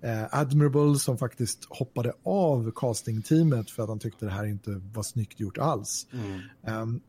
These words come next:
Speaker 1: och hans resonemang och Sottels resonemang var så här att ja, han har brutit mot en regel. Det finns en regel som säger att du får inte göra politiska statements och så vidare
Speaker 2: Mm.
Speaker 1: i streamen.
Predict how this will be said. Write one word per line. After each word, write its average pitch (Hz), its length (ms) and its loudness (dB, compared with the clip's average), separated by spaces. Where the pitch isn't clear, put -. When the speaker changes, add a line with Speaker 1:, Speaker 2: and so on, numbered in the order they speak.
Speaker 1:
och 151 400 4
hans 196 260 4
resonemang 151 540 2
och 110 100 -4
Sottels 170 360 2
resonemang 110 520 -2
var 113 140 0
så 120 140 -2
här 104 60 -2
att 104 120 -6
ja, 107 360 0
han 156 180 2
har 160 60 6
brutit 139 280 6
mot 110 180 -2
en 113 100 0
regel. 127 220 4
Det 120 60 2
finns 165 160 4
en 170 60 6
regel 139 240 4
som 117 120 -2
säger 127 220 0
att 110 60 -2
du - 80 -4
får 151 160 -2
inte 151 380 6
göra 123 320 4
politiska 113 420 -4
statements 160 680 0
och 113 100 -4
så 117 80 -4
vidare 110 280 2
Speaker 2:
Mm. - 120 -8
Speaker 1:
i 120 140 -4
streamen. 127 480 -4